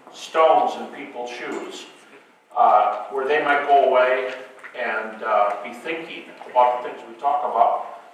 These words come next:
I think we're not doing our job. Now, I'm also prejudiced because I think clearly the single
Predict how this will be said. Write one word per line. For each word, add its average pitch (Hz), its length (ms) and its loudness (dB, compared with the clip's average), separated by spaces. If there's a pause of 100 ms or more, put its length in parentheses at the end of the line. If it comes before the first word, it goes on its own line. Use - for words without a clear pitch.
(300)
I - 120 -8
think - 160 -10
we're - 120 -6
not - 200 -6
doing 113 120 -10
our - 140 -8
job. - 380 -4 (720)
Now, - 140 0
I'm - 40 2
also - 320 2
prejudiced - 580 -2 (1120)
because 113 680 2 (840)
I - 140 0
think - 380 -6
clearly - 720 -2 (600)
the 117 380 -14 (1200)
single 165 840 -2